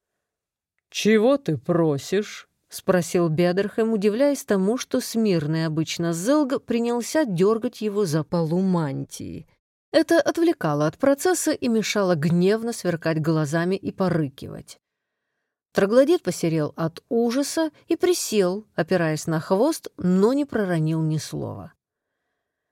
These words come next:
"Позвольте мне, ваша честь", заговорил Таванель, отвешивая демону и прочим судьям по учтивому поклону. "Пусть я и явился сюда в качестве ответчика, однако я не меньше истца ищу справедливости.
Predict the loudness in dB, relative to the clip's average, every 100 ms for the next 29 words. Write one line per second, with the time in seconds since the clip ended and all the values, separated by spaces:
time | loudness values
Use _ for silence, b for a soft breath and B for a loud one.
0 | _ _ _ 0 0 4 4 4 2 2
1 | 2 0 -2 -6 _ 0 0 0 -4 -2
2 | -4 -6 -14 -20 _ _ -2 0 2 0
3 | 0 -2 -2 -2 -2 0 -2 -2 -4 -2
4 | 0 0 -2 -2 -2 2 0 2 0 -2
5 | -2 -4 -4 -4 -6 -2 -2 -2 -4 -2
6 | -2 -4 -6 -4 -2 -2 -2 -4 -4 -8
7 | -8 -10 -14 _ _ _ _ _ _ _
8 | _ 0 2 2 0 2 4 4 0 -2
9 | 0 0 2 0 0 -2 -2 2 2 2
10 | 0 2 -2 -2 0 0 2 0 0 -2
11 | -4 2 2 0 _ 0 2 2 2 2
12 | 2 2 2 4 2 2 0 -4 -2 -2
13 | -4 0 4 4 2 -2 -4 -2 -2 -4
14 | -2 -2 0 -2 -4 -8 -12 -10 -10